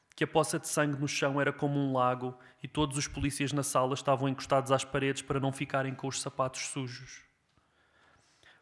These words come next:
Poucos dias depois, a professora chamou a, a minha, a professora chamou a minha mãe. Os pais de vários alunos tinham-se queixado.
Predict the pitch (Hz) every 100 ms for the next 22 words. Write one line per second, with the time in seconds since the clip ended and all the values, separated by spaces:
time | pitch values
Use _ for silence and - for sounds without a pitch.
0 | - 147 - 139 147 139 - 139 143 131
1 | 143 139 - - 143 143 - 139 139 135
2 | - 147 143 143 156 - 135 - 151 139
3 | 143 139 139 139 135 131 127 127 - -
4 | _ _ _ _ _ _ _ - - -
5 | - 147 - 156 151 131 151 151 147 147
6 | 147 147 - 147 139 - 143 - 135 123
7 | 120 123